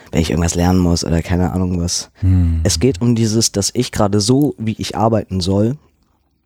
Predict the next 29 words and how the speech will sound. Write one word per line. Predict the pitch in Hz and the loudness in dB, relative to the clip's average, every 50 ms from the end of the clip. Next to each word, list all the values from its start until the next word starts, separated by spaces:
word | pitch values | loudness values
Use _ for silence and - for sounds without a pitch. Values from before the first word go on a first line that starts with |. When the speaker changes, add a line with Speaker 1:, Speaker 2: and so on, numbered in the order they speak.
| _ - - - | _ -20 -6 -2
Speaker 1:
nämlich | 101 104 104 104 104 107 107 110 - - - _ _ _ _ _ _ _ _ | 2 2 4 4 4 4 4 2 0 -4 -10 _ _ _ _ _ _ _ _
am | - 92 90 | -2 0 2
besten | 98 95 101 - - 113 107 104 104 - - _ | 2 2 0 0 0 0 0 0 0 -2 -4 _
acht | - 98 107 98 - - | -2 -2 -2 -2 -4 -4
bis | 113 107 - | -4 -2 -2
zehn | - - 117 117 120 113 | 0 0 2 2 2 2
Stunden | - - 113 110 - - | 2 0 -2 -2 -2 -6
pro | - - 95 | -8 -8 -8
Tag | - - 110 107 113 117 - - - _ _ _ _ _ _ _ - | -2 0 2 2 2 0 -2 -6 -14 _ _ _ _ _ _ _ -4
im | - 98 | -2 -2
Sitzen | 98 90 110 113 - - - 113 110 107 - - | 0 2 0 0 0 0 0 0 0 -2 -4 -10
vor | - - 117 110 | -4 0 2 2
meinem | 110 110 104 101 98 | 4 4 2 2 0
P | - - - - | -2 -6 -6 -6
C, | - - 117 104 95 90 - | -2 0 2 2 2 0 -4
das | - 92 - - | -6 -6 -6 -4
kann | - - 107 107 | -2 -2 -2 -2
ich | - - | -4 -6
nicht. | - 69 78 - - - _ _ | -8 -10 -10 -12 -18 -20 _ _
Speaker 2:
Hm. | 95 92 90 85 82 | 0 0 0 0 0
Speaker 1:
Das | - 131 135 - - - - | -2 -2 -2 -4 -6 -6 -6
kann | - - 82 | -6 -6 -6
ich | 78 - - - | -6 -8 -10 -16
nicht. | - - - - _ _ _ _ _ _ - - _ _ | -18 -20 -20 -20 _ _ _ _ _ _ -20 -20 _ _
Das | - | -4
Speaker 2:
Hm. | 87 | -4
Speaker 1:
geht | 80 76 73 | -4 -4 -4
nicht. | - 95 - - - _ | -6 -10 -10 -12 -8 _
Speaker 2:
Mhm, | 95 87 80 80 90 | -4 -4 -2 -2 -4